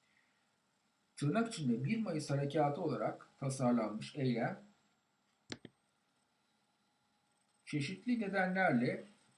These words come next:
yaklaşık iki haftalık bir erteleme sonrasında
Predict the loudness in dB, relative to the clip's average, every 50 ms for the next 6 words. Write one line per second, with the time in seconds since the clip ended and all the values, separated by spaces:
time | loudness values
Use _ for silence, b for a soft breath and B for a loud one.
0 | _ _ _ _ _ _ _ _ 0 2 2 2 2 -2 -6 -6 -4 -4 -6 -6
1 | -6 -16 _ _ _ _ _ _ _ _ -14 -14 -10 -4 -2 0 2 2 2 0
2 | 0 -2 -2 -2 -2 -4 -6 -8 -8 -8 -8 -8 -6 0 2 2 2 2 2 0
3 | 0 0 0 -2 -6 -4 -4 -2 -2 -2 -6 -8 -12 -12 -8 -6 -4 -4 -4 -4
4 | -6 -12